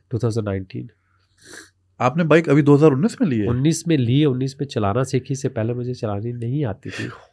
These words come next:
Speaker 2: <laughs>
Speaker 1: मेरे
Speaker 2: ये हम
Speaker 1: चैनल के
Speaker 2: चार
Speaker 1: ऊपर,
Speaker 2: साल का देख रहे हैं ये।
Speaker 1: मेरे
Speaker 2: ये
Speaker 1: चैनल के ऊपर एक ब्लॉग है ननकाना साहब को, उसके पी-, मैं एक दोस्त की बाइक के पीछे बैठा और मैं कह रहा हूँ, "मुझे बाइक चलानी नहीं आती।" लोग कहते हैं कि आप झूठ बोल रहे हैं। मैं honestly नहीं चलानी आती थी।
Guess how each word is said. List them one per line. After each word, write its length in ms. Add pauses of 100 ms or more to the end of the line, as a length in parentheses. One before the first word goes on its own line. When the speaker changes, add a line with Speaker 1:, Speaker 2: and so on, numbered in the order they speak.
(260)
Speaker 2:
<laughs> 500
Speaker 1:
मेरे 180
Speaker 2:
ये 80
हम 60
Speaker 1:
चैनल 160
के 20
Speaker 2:
चार 240
Speaker 1:
ऊपर, 80
Speaker 2:
साल 200
का 120
देख 240
रहे 100
हैं 80
ये। 80 (280)
Speaker 1:
मेरे 180
Speaker 2:
ये 40
Speaker 1:
चैनल 260
के 100
ऊपर 140
एक 120
ब्लॉग 320
है 80
ननकाना 420
साहब 220
को, 100
उसके 180
पी-, 320
मैं 140
एक 160
दोस्त 420
की 80
बाइक 300
के 80
पीछे 240
बैठा 220
और 60
मैं 140
कह 100
रहा 80
हूँ, 80
"मुझे 140
बाइक 220
चलानी 360
नहीं 140
आती।" 220
लोग 300
कहते 220
हैं 40
कि 80
आप 240
झूठ 240
बोल 160
रहे 100
हैं। 60 (500)
मैं 380
honestly 400
नहीं 120
चलानी 380
आती 280
थी। 220